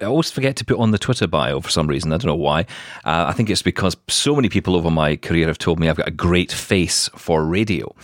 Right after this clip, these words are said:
So I tend to stick with that. Uh, but yeah, you're right. I host, uh, Double Tap Canada on A M I Audio, which is a fantastic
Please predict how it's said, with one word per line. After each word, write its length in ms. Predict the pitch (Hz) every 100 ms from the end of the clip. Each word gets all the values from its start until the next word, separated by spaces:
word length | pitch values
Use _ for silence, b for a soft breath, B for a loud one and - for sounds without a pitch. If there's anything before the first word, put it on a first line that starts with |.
| B B
So 120 | -
I 60 | 80
tend 220 | - 92
to 40 | 80
stick 360 | - - -
with 160 | 71 -
that. 220 | 52 - B B B B
Uh, 180 | 90
but 140 | 92 123
yeah, 240 | 180 208
you're 180 | 117 117
right. 220 | 151 107
I 140 | 98 95
host, 420 | 120 113 - 67
uh, 100 | 87
Double 240 | 87 82
Tap 300 | - 87 69
Canada 500 | - 95 92 87 85
on 140 | 78 80
A 100 | 80
M 100 | 78
I 180 | 78 78
Audio, 360 | 87 90 90
which 260 | 85 78 -
is 220 | 80 71
a 220 | 76 73 64
fantastic 320 | 80 104